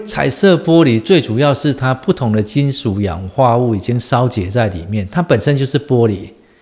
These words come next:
好，就像我们一般的玻璃窗，你太阳在照射，它也不会说脆化，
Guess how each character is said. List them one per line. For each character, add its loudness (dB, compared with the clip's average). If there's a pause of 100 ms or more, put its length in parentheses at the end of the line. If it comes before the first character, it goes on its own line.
(180)
好， -4
就 2
像 4
我 4
们 0
一 4
般 0
的 2
玻 2
璃 2
窗， 0
你 0
太 -2
阳 0
在 0
照 0
射， 0
它 -4
也 -2
不 -6
会 0
说 -4
脆 -6
化， -8